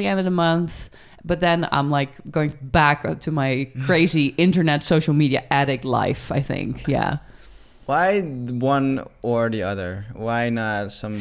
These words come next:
Speaker 2: sort of
Speaker 1: Um,
Speaker 2: moderate
Speaker 1: You know, I love that you say that,
Speaker 2: lur-,
Speaker 1: and I, I,
Speaker 2: lurking
Speaker 1: I wish, I wish I could say something like that. But yes, I'm just gonna, like, I'm gonna, uh, moderate my intake, and it's gonna be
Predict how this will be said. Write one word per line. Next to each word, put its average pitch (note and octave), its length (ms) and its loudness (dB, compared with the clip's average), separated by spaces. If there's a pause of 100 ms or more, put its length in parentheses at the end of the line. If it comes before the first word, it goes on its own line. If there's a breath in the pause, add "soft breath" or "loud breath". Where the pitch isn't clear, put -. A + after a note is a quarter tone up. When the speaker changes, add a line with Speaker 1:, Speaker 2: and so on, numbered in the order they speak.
(100)
Speaker 2:
sort A2 100 -4
of G2+ 260 -6
Speaker 1:
Um, B3 400 2 (140)
Speaker 2:
moderate G2 1400 0 (560)
Speaker 1:
You A#3 120 2
know, C4 180 4 (160)
I B3 60 2
love A#3+ 220 2
that B3+ 120 -2
you G3+ 140 -4
say G#3+ 240 0
that, A#3+ 200 4
Speaker 2:
lur-, A3+ 80 2
Speaker 1:
and A3 80 4
I, G#3 140 6
I, - 40 2
Speaker 2:
lurking G3+ 840 2
Speaker 1:
I G3 100 4
wish, G#3+ 640 2 (120)
I F#3+ 120 2
wish A#3+ 360 2
I G3+ 100 2
could G#3 200 0
say G3+ 220 4
something G3 300 2
like F3+ 140 2
that. E3 80 -2
But C4 100 0
yes, F#4 240 4
I'm D#4+ 80 2
just F4+ 180 0
gonna, E4 240 2 (220 loud breath)
like, B3 300 -6
I'm C4 100 0
gonna, C4+ 380 0 (320 loud breath)
uh, A3 160 -2
moderate C#4 420 4
my A3 120 2
intake, A3+ 640 0
and G#3 300 2
it's - 160 -4
gonna A#3+ 160 0
be G#3 320 0